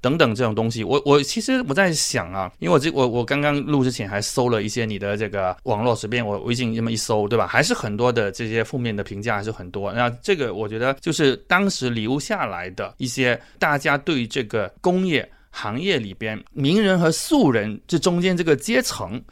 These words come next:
它没有明确的定义，引起了那么大的一个争议。我想可能放到今天，可能就未必会那么，大家对今天对一个说网红去，呃，有，有广告或者有接一个，一些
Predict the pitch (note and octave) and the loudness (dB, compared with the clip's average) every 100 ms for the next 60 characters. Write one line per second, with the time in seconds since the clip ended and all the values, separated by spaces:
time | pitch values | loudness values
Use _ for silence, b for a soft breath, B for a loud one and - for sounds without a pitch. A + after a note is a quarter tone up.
0 | b b C#3+ C#3+ F#3 A#2 A#2+ - A#2 A2+ | b b 4 6 6 4 -2 0 0 0
1 | D3 B2 G#2+ A#2+ D#3+ A2 G#2 A#2 G#2 A#2 | -2 -2 -2 -4 -4 -4 -4 -4 -2 -2
2 | G2+ F2+ G2 A2 G2+ A#2 A2+ A#2 E3 A#2+ | -2 -4 -4 -4 -2 -2 0 2 2 0
3 | G#2+ A2 D3+ A#3 F#3+ A#2+ E3+ F#3 F3+ F3 | -4 -6 -4 2 2 2 -2 -2 -2 -2
4 | - D3+ A2+ C3 G#3 C#4 D4 A#3 D3+ C#3 | -4 -4 -2 0 0 2 4 2 2 0
5 | A#2+ A#2 A2+ A2 G#2+ F#3+ G#3+ G#3+ G#3+ F#3 | 2 0 0 -2 0 4 4 6 4 2
6 | G#3 G3+ G3 F3 D#3 F3+ C#3 D#3 B2+ A2 | 2 2 2 2 4 4 4 4 2 0
7 | G#2+ C3 - C#3 - A#2+ A2+ A2 A2 B2 | -2 -4 -2 -2 0 -2 -2 -4 -2 -2
8 | - B2+ A#2 G#2+ A2 D3+ C3 A2+ D3 A2+ | 0 0 2 2 4 4 4 4 2 2
9 | G2+ - D3+ C#3 B2 B2 - A#2+ C3 C3 | -2 -2 -2 0 0 0 0 -2 0 0